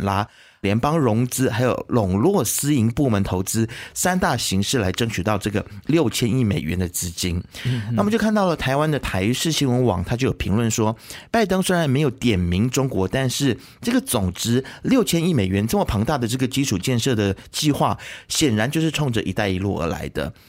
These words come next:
Speaker 1: 毕竟欧美长时间以来呢，都批评中国对于一些发展中国家，甚至是我们说的穷国啦，那一带一路很像都是对于这些国家的一个经济的施压，
Speaker 2: 嗯。
Speaker 1: 以基础建设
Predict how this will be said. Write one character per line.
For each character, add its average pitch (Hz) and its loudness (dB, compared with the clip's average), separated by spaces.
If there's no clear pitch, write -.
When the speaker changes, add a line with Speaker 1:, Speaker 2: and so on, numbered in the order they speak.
Speaker 1:
毕 226 0
竟 185 0
欧 214 4
美 208 2
长 117 0
时 117 -2
间 131 2
以 92 0
来 87 0
呢， 95 0
都 113 0
批 123 -2
评 98 0
中 120 0
国 92 0
对 117 0
于 95 0
一 147 2
些 139 0
发 123 0
展 101 -2
中 113 -2
国 95 -2
家， 104 -2
甚 139 -2
至 127 -4
是 139 0
我 110 2
们 87 -4
说 107 -2
的 104 -2
穷 87 -4
国 90 -4
啦， 92 -6
那 110 0
一 170 0
带 214 2
一 175 2
路 170 2
很 113 2
像 147 -2
都 127 0
是 135 -2
对 139 0
于 110 2
这 127 0
些 131 2
国 92 0
家 107 0
的 104 -2
一 - -2
个 110 -2
经 160 -2
济 156 -2
的 107 -4
施 104 0
压， 98 2
Speaker 2:
嗯。 131 -2
Speaker 1:
以 120 4
基 208 0
础 123 0
建 131 0
设 120 2